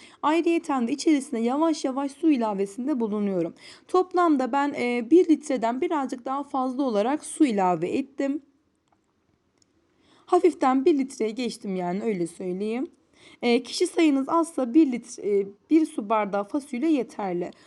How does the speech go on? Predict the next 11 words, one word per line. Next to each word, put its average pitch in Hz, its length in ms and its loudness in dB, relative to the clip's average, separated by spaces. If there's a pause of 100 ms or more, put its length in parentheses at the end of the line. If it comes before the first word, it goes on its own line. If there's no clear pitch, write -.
(120)
Düdüklümün 330 480 2
kapağını 247 480 -4
kapatıyorum 302 600 -2
ve 311 80 0
pişmeye 285 500 -2
bırakıyorum. 202 560 -4 (360)
Şimdi 349 280 2
çorbamızın 247 640 0
yapmasına 294 580 -2
geçelim 240 480 -2
arkadaşlar. 185 800 -6